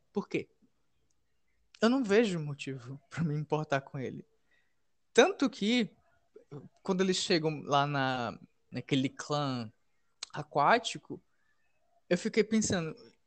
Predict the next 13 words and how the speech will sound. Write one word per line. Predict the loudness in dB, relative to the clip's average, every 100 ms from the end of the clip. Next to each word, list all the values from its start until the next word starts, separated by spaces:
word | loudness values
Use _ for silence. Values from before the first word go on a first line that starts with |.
| _ _ _ _ _
"Caramba, | 2 4 4 2
se | 2 2
o, | 0 2 2 2
o, | 2 2 2 2
o | 4
Jake | 8 6 6
morrer, | 2 2 2 2 2
eu | 2
não | 2
vou | 2
me | 0 0
importar. | 2 0 2 4 4 2
E, | 0 -4 -4 -6